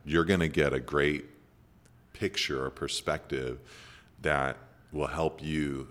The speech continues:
serve and love and minister to, like, half of the congregation. So that's pretty cool.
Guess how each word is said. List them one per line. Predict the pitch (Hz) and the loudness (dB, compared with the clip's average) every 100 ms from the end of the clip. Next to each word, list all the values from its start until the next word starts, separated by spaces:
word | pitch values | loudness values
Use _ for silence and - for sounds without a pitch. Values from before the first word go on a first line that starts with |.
| - | -6
serve | - - 87 85 85 76 | 0 2 4 6 6 4
and | 67 69 | -2 0
love | 73 73 65 | 2 2 0
and | 65 | -4
minister | 71 73 - 71 65 | -4 -2 -2 -2 -4
to, | - 69 65 64 62 | -4 -4 -4 -4 -4
like, | 62 60 - | -2 -4 -4
half | 71 71 - | -2 -2 -2
of | 71 | -4
the | 62 60 | -4 -6
congregation. | - 67 62 58 62 - - 53 - - | -6 -8 -8 -8 -8 -6 -8 -10 -16 -14
So | - 71 | -6 -2
that's | 67 64 | -2 -4
pretty | - - - | -6 -8 -8
cool. | - - | -12 -14